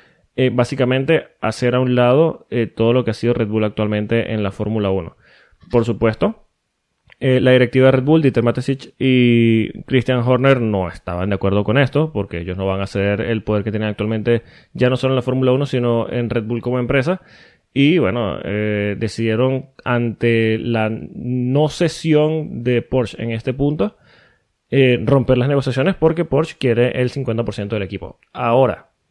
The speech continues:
bueno, ya, ya vamos a pasar con el siguiente paso de Porsche, que además ellos aseguran que van a, a, a entrar en la Fórmula uno sí o sí. Pero, ¿qué les parece esta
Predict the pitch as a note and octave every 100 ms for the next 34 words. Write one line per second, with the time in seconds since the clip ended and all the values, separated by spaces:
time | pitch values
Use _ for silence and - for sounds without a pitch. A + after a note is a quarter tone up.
0 | _ _ _ - D3 G#2 B2 E3 F3 E3+
1 | F#3+ G3+ D3+ D3+ C#3 D#3+ D#3 C#3+ B2+ B2
2 | C3 B2+ C3+ A#2+ A2 A#2+ C3+ D3+ A#2+ G#2
3 | G#2+ A2+ - A2+ A#2 A#2+ A2+ G2 A2 B2
4 | A#2+ A2 F#2+ G2+ A2 G#2 - G2 F#2 F2
5 | G2 F#2+ G2 G2+ G2+ G#2+ G#2 G2+ G#2 -
6 | A#2+ D#3 D#3+ - - _ - D3+ F3+ F3
7 | C3 - D3 G3+ D#3 C3+ D3 D#3+ D3+ C#3
8 | C3 C#3+ C#3 C3+ B2 G#2+